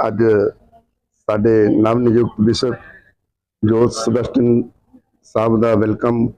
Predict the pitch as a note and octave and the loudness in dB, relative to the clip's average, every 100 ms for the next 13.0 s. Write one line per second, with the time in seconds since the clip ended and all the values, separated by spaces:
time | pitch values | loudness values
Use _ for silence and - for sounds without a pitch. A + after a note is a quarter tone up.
0 | - A#2 A2 B2+ A#2+ A2 - B2+ B2 A2+ | -4 -2 0 0 0 0 -2 -4 -2 -2
1 | - _ _ _ _ _ _ _ _ _ | -4 _ _ _ _ _ _ _ _ _
2 | - B2+ B2 C3 D#3 E3 D3+ D#3 D3+ C#3 | -4 0 2 4 4 4 4 2 2 2
3 | A2+ G#2+ - - - G#2+ - D3 C3 B2+ | 0 -4 -8 -8 -4 -2 0 0 2 2
4 | B2+ A#2 G#2+ A3+ _ _ _ _ _ _ | 2 4 2 -2 _ _ _ _ _ _
5 | _ _ _ A#2 A#2 B2 A#2 A2 - - | _ _ _ -2 0 2 2 0 -2 0
6 | A#2+ A#2+ - C3+ B2 G2 A#2+ - _ - | 0 0 -2 0 0 0 -4 -10 _ -6
7 | A2 A#1+ - _ _ _ _ - B2+ B2+ | -6 -6 -10 _ _ _ _ -2 2 4
8 | A#2 A2+ A2 C3+ - A#2 A2+ A2 B2 B2 | 4 2 0 -6 -4 -2 0 2 0 0
9 | A2+ G#2+ - _ _ A#2 A2+ B2 A#2 G#2+ | -2 -2 -6 _ _ -4 -2 -2 -2 0
10 | B2+ C3 A#2 G2+ - _ _ _ _ _ | 0 0 -2 -2 -6 _ _ _ _ _
11 | _ _ - A2+ G#2 G2+ - - _ _ | _ _ -2 0 2 0 -4 -16 _ _
12 | _ _ _ _ - A2 A2+ A#2 A#2 | _ _ _ _ -6 0 2 2 0